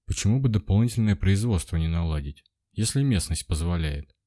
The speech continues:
Интересно, а на моих землях что-нибудь подобное есть? Хотя еще неизвестно, как меня крестьяне встретят».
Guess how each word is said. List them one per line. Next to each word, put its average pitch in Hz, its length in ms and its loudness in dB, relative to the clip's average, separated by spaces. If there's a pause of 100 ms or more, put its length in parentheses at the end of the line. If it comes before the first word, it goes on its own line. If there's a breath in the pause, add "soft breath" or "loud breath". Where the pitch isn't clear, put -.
(260)
Интересно, 95 580 2
а - 20 4
на 92 120 2
моих 107 280 2
землях 90 380 0
что-нибудь 87 460 0
подобное 82 460 0
есть? 110 440 -2 (380)
Хотя - 300 -2
еще 127 240 2
неизвестно, 120 540 2
как - 220 -4
меня 95 180 2
крестьяне 98 540 0
встретят». - 560 -4